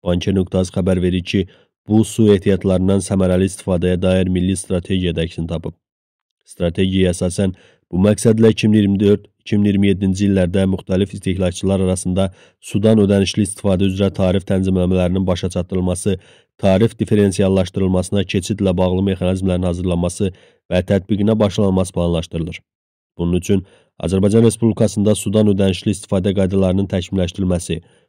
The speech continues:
sudan ödənişli istifadə üzrə tariflərə yenidən baxılması nəzərdə tutulur.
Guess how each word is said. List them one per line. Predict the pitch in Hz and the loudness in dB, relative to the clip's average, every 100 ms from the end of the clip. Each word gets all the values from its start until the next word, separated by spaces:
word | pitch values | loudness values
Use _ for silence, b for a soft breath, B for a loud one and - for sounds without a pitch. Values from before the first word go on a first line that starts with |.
| _ - | _ -8
sudan | 98 110 107 | 2 4 4
ödənişli | 104 101 - 107 | 2 0 0 -4
istifadə | - - 95 107 | -4 -2 0 0
üzrə | 98 104 101 | 0 -2 0
tariflərə | 101 95 95 92 101 | 0 0 0 0 2
yenidən | 95 92 101 98 | 2 2 0 0
baxılması | 95 95 92 - | -2 -2 -4 -4
nəzərdə | 85 85 80 | -4 -4 -6
tutulur. | 82 85 | -10 -10